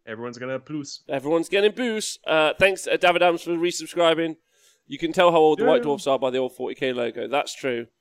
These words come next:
Speaker 2: Why is it not called White Dwarfed then? Yes, good point, Gitley. That's a really good point. I'm not sure. Um, have they trademarked White Dwarf? Is that a thing?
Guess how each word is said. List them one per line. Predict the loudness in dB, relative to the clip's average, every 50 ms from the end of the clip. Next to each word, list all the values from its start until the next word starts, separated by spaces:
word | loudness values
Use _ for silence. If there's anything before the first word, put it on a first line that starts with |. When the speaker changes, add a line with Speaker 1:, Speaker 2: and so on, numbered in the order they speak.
| _ _
Speaker 2:
Why | -2 0 0
is | 0 0
it | -2
not | -4 -4 -2
called | -2 -2 -2 0
White | 0 -2 0 -2 -2 -4
Dwarfed | -8 -6 -2 0 0 0 0 -2 -4 -10 -8
then? | -8 -10 -10 -10 -14 -20 _ _ _ _
Yes, | _ -6 -2 -2 -2 -2 -4 -8 -12 -14 -12 _
good | -8 -8 -6
point, | -4 -2 -2 -2 -2 -4
Gitley. | -6 -4 -4 -4 -6 -6 -8 _ _ _ _
That's | -8 -8 -6 -6 -6
a | -6
really | -4 -4 -6 -6
good | -10 -14 -12
point. | -10 -8 -8 -8 -8 -10
I'm | -10 -8
not | -8 -8 -8
sure. | -8 -6 -4 -4 -4 -4 -8 _ _ _ _ _ _ _ _ _ _ -14
Um, | -10 -8 -6 -6 -6 -8 -10 -12 -16 _ _ _ -12
have | -8 -4
they | -4 -2
trademarked | -2 0 0 0 0 0 -2 -2 -2 -2
White | -2 -2 -2 -2
Dwarf? | 0 0 0 0 0 -2 -10 -20 _ _ _ _ _ _ _ _ _ _ _ _ _ -8
Is | -6
that | -6 -4 -2
a | 0
thing? | 0 0 -2